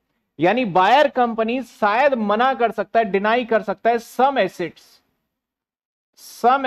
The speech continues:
assets not taken, पॉसिबल है ना? और some liability, liability not taken।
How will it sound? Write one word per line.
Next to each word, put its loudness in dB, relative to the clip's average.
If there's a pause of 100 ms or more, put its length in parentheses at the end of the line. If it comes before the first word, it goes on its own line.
(100)
assets -10 (1000)
not 0
taken, -6 (1400)
पॉसिबल 0
है -2
ना? -6 (680)
और 0
some -2
liability, -2 (2750)
liability -2 (420)
not -2
taken। -6